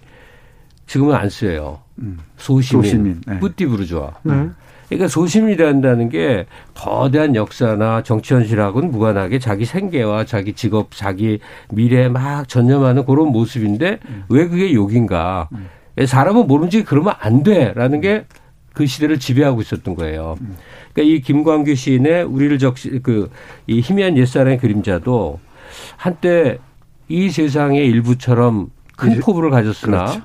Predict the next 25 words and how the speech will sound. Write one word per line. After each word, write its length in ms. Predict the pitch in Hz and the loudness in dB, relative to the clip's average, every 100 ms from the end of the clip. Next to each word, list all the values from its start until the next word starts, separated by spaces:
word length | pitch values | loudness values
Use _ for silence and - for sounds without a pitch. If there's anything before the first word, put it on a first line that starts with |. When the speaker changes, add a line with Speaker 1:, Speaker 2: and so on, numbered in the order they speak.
| - | -14
Speaker 2:
네. 100 | 107 98 | -16 -6
Speaker 1:
나의 420 | 104 113 127 131 | 0 2 4 4
현재의 420 | 196 185 156 131 | 0 0 0 0
생계에 460 | 127 180 143 127 127 | 0 -2 2 2 0
처-, 200 | 147 - | -6 -8
충실하고 460 | - 175 165 123 | -6 -2 0 2
있는 180 | 131 165 - - - | 0 -4 -10 -20 -18
소시민화되어 1400 | - - 139 160 135 180 175 170 147 - 190 180 143 131 | -4 2 4 4 0 0 0 0 -2 0 0 2 2 4
있는 240 | 120 120 131 | 4 2 0
자신을 680 | 107 92 107 107 98 82 - - - - - | -2 -4 -2 0 0 -4 -10 -20 -20 -20 -14
이 240 | 98 90 87 | -8 -6 -4
뼈아파하는 540 | 160 151 127 131 113 | -4 -4 -2 0 0
거거든요. 640 | 92 87 80 82 87 117 196 - 107 | -2 -4 -4 -8 -6 -6 -6 -12 -16
Speaker 2:
음. 100 | 92 82 - - | -16 -16 -20 -12
Speaker 1:
근데 120 | 214 | -10
지금 580 | - 170 170 180 170 131 - | -6 -4 0 0 0 -2 -2
가령 400 | 147 156 151 127 - _ _ _ _ _ _ - | -2 0 0 -4 -10 _ _ _ _ _ _ -10
그 260 | 127 120 117 | -2 -2 -2
기간을 380 | - 143 156 151 | -2 0 0 0
따지면 380 | 147 139 131 156 | 0 0 0 2
이천 360 | 135 127 175 160 | 2 2 0 0
년대 260 | 135 131 | 0 -2
초반의 440 | 127 185 185 160 127 | -4 -4 -2 -2 0
대학생들이었던 960 | 120 117 - 117 107 107 104 - 104 | 0 0 -2 -2 -2 -2 -2 -2 -4
사람이 520 | 107 98 98 131 202 | -2 -2 -2 -2 -4